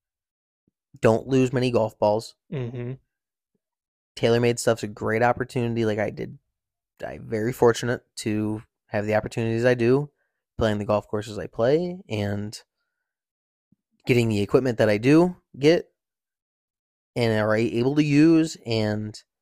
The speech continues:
Speaker 1: in that sense, like, if I'm thinking about, like, what do I, what do I go to the golf course and, like, not like, besides, like, outside external factors?
Speaker 2: Mm-hmm.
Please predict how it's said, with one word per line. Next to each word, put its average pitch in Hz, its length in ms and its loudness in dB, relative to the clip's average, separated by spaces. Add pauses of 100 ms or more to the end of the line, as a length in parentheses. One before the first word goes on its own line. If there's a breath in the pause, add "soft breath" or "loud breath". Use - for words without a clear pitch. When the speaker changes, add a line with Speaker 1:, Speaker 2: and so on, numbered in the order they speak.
(1400)
Speaker 1:
in 127 140 0
that 117 180 2
sense, 120 300 -2
like, 117 360 0 (1700)
if 127 80 -4
I'm 135 140 2
thinking 170 240 2
about, 160 120 4
like, 127 160 0
what 123 160 6
do 143 100 -2
I, 120 200 -2 (160)
what 127 320 2
do 156 60 4
I 151 40 2
go 143 140 6
to 143 40 4
the 131 80 0
golf 120 220 4
course 120 180 -2
and, 120 60 -8
like, 110 140 -6
not 107 280 -6
like, 76 220 -18 (600)
besides, 117 600 4
like, 110 240 -2 (280)
outside 117 520 2
external 107 440 -4
factors? - 500 -10 (160)
Speaker 2:
Mm-hmm. 120 380 -10